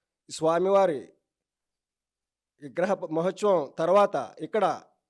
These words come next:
మా రామాలయం దగ్గర మేము ఎంతో వైభవంగా అన్న సమారాధన కూడా నిర్వహించాం. ఈ కార్యక్రమాలన్నిటికీ కూడా మా గాడాల గ్రామస్తులు సహకారంతో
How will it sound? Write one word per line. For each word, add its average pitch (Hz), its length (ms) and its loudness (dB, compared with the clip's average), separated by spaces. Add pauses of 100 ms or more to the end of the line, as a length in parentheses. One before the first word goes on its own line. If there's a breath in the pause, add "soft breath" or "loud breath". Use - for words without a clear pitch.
(440)
మా 156 380 -2 (100)
రామాలయం 196 520 0
దగ్గర 151 320 -2 (800)
మేము 170 340 0
ఎంతో 170 340 0
వైభవంగా 185 760 2
అన్న 160 140 -6
సమారాధన 185 440 0
కూడా 170 460 0 (720)
నిర్వహించాం. 165 640 -4 (560)
ఈ 175 140 0
కార్యక్రమాలన్నిటికీ 190 840 -2
కూడా 185 460 0 (540)
మా 160 300 0 (180)
గాడాల 185 340 4
గ్రామస్తులు 165 800 0
సహకారంతో 180 840 0